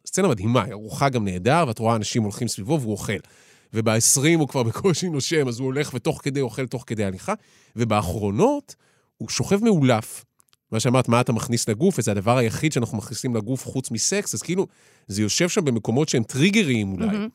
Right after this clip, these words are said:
Speaker 1: אוקיי?
Speaker 2: כן.
Speaker 1: אבל הם ממש מכניסים לו את הביצים לתוך הפה, ודוחפים לו את זה. עכשיו, הוא, זה כאילו בהסכמה, בסדר? אבל הם מזיזים לו את הלסת, הוא כבר מאולף לגמרי, ובסוף הם דוחפים את הביצה האחרונה, עכשיו הוא שוכב שם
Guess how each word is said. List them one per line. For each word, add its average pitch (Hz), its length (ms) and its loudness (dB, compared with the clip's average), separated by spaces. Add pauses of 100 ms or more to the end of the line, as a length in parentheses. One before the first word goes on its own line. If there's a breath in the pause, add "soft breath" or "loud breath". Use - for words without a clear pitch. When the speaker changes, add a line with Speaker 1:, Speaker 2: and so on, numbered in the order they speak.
(100)
Speaker 1:
אוקיי? 104 260 -6
Speaker 2:
כן. 180 160 -2 (280 soft breath)
Speaker 1:
אבל 107 140 -2
הם 117 60 4
ממש 143 200 2
מכניסים 170 540 0
לו 220 80 6
את - 80 0
הביצים 135 460 0
לתוך 117 280 -2
הפה, 156 180 -2 (640 soft breath)
ודוחפים 123 600 0
לו 101 140 2
את 90 80 -6
זה. 95 120 -6
עכשיו, 101 180 -8
הוא, 170 160 0
זה 123 100 -6
כאילו 233 240 0
בהסכמה, 131 560 2 (420 soft breath)
בסדר? 147 320 2
אבל 123 140 0
הם 123 60 2
מזיזים 123 440 2
לו 131 100 6
את 127 140 0
הלסת, 135 400 2
הוא 117 80 -8
כבר 117 140 -4
מאולף 110 420 0
לגמרי, 107 680 0 (520 soft breath)
ובסוף 110 320 -2
הם 165 80 0
דוחפים 131 300 -2
את 170 60 -2
הביצה 117 360 0
האחרונה, 110 560 2 (320 soft breath)
עכשיו - 180 -10
הוא 135 40 -6
שוכב 208 340 -2
שם 208 340 2